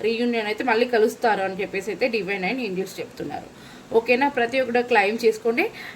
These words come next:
నెక్స్ట్ ఈ రీడింగ్ ప్రతి ఒక్కరు కూడా ఒక చిన్న లైక్ అయితే డెఫినెట్గా ఇవ్వండి. ఆ, మీకు ఈ వీడియో రెసొనేట్ అయ్యింది అనుకుంటే నాకు టెన్ టెన్ అని చెప్పేసి, "క్లెయిమ్ దిస్ వీడియో" అని చెప్పేసి కామెంట్ చేయండి. పర్సనల్ రీడింగ్ కావాలంటే పైన కనిపిస్తున్న నెంబర్ని కాంటాక్ట్ అవ్వండి.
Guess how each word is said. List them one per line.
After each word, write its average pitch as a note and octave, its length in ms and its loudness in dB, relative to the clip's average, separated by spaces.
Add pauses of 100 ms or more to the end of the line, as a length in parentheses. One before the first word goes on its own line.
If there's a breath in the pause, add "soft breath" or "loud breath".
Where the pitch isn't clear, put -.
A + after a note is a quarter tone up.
(120)
నెక్స్ట్ A#3+ 480 0 (320)
ఈ A#3 120 4
రీడింగ్ B3 460 0
ప్రతి A#3 320 -2
ఒక్కరు C4 360 2
కూడా C#4 140 4
ఒక C4+ 200 0
చిన్న A#3 160 2
లైక్ G#3+ 320 2
అయితే A#3 160 2
డెఫినెట్గా A3+ 580 0
ఇవ్వండి. G3 560 0 (540 loud breath)
ఆ, G#3+ 280 4
మీకు A3+ 240 -2
ఈ A3+ 100 -2
వీడియో A#3+ 320 2
రెసొనేట్ A#3 420 0
అయ్యింది A#3+ 260 4
అనుకుంటే A#3+ 400 2
నాకు A3+ 300 2
టెన్ A#3+ 420 0
టెన్ A#3+ 220 4
అని A3 200 0
చెప్పేసి, G3+ 380 -4
"క్లెయిమ్ G#3+ 360 0
దిస్ A3 240 -2
వీడియో" F#3+ 260 -2
అని F3 140 -4
చెప్పేసి F3+ 320 -6
కామెంట్ F3+ 520 -4
చేయండి. D3 220 -4 (400 loud breath)
పర్సనల్ F3+ 340 -4
రీడింగ్ G#3 240 -6
కావాలంటే F#3 300 -4
పైన F3 280 -4
కనిపిస్తున్న G3 460 -8
నెంబర్ని F3+ 320 -4
కాంటాక్ట్ F3 480 -6
అవ్వండి. G3 320 -2